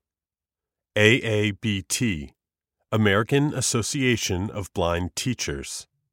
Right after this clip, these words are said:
A A V L, Alliance on Aging and Vision Loss. A A V I A, avia,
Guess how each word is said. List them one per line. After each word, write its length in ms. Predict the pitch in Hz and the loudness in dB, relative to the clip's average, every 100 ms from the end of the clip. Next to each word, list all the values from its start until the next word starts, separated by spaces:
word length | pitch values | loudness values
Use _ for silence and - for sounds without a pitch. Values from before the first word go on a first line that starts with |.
| _ _ _ _ _ _ _ _ _ | _ _ _ _ _ _ _ _ _
A 280 | 127 139 156 | 2 4 4
A 260 | 123 135 135 | 2 2 0
V 360 | 110 110 110 101 | 0 0 0 0
L, 460 | 95 82 73 - _ _ _ _ _ _ - | 0 0 -2 -8 _ _ _ _ _ _ 0
Alliance 600 | 117 120 131 139 147 - | 2 4 4 2 0 -2
on 220 | 113 107 104 | -2 -2 -2
Aging 560 | 117 123 - 147 151 | -2 0 0 0 -2
and 200 | - 127 | -2 -4
Vision 400 | 104 117 - 85 | -2 -2 -2 -4
Loss. 540 | 78 73 67 - - - _ _ _ _ _ _ _ _ _ _ _ - | -4 -6 -8 -8 -10 -10 _ _ _ _ _ _ _ _ _ _ _ 0
A 280 | 107 113 139 | 4 4 2
A 340 | 120 107 107 113 | -2 -2 -2 -4
V 420 | 95 107 117 123 | -4 -2 -2 -2
I 300 | 107 104 107 - | -2 -2 -4 -4
A, 420 | 104 85 69 67 _ _ _ _ _ _ | -2 -2 -4 -10 _ _ _ _ _ _
avia, 640 | 113 117 107 90 78 67 | 6 6 6 0 0 -4